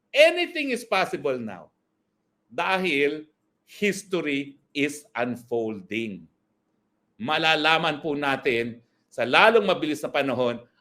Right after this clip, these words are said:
ang katotohanan. Kasi yan ngayon ang hingi ng taong bayan. Ano ang katotohanan? Doon sa warrant of arrest, tignan natin kung anong mangyayari.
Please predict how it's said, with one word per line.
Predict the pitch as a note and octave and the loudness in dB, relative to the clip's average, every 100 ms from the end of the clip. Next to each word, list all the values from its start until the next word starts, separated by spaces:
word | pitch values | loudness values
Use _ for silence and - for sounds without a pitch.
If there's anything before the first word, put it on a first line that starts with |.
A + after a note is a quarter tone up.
| _ | _
ang | D3+ E3 F#3+ F#3 | 4 6 4 -2
katotohanan. | - D#3+ E3 E3 E3 D3+ D#3+ D#3 D#3+ F#3 G#3 A2 - _ _ _ _ _ _ _ | -2 -2 0 -2 -2 -2 -2 0 2 2 2 -2 -12 _ _ _ _ _ _ _
Kasi | G3+ G3 F#3+ | -2 2 4
yan | F3+ G3+ G3+ | 4 2 2
ngayon | G#3 A#3+ | 4 6
ang | A#3+ G3 | 4 0
hingi | G3 G#3 | -2 -2
ng | G3+ G3 | -4 -4
taong | F#3 F#3+ | -4 -2
bayan. | F#3 F#3 G#3 G3+ E3 - _ _ | 0 2 2 2 0 -10 _ _
Ano | D#3+ F#3+ F#3+ A3 A3 F#3 | 0 2 2 2 2 0
ang | G3 G3 | -2 -2
katotohanan? | F#3+ F#3+ F#3+ F#3 F3 E3+ E3 F3 B2+ G2+ _ _ _ _ _ _ _ _ _ _ _ _ | -2 -2 -4 -2 -2 -2 -2 -6 -8 -14 _ _ _ _ _ _ _ _ _ _ _ _
Doon | D#3+ | -2
sa | F#3 F#3 | 0 0
warrant | F3 F3+ F3+ | 2 0 -2
of | F#3+ F#3+ | -4 0
arrest, | A3+ D4 D4 - - _ _ _ _ _ _ _ | 2 2 -2 -16 -20 _ _ _ _ _ _ _
tignan | D#3 D3+ E3 | -16 -10 -6
natin | E3 D#3+ F#3+ D#3 | -6 -6 -6 -6
kung | C3 B2+ | -6 -6
anong | B2 | -8
mangyayari. | A#2+ A2 G2+ F#2 | -10 -10 -12 -14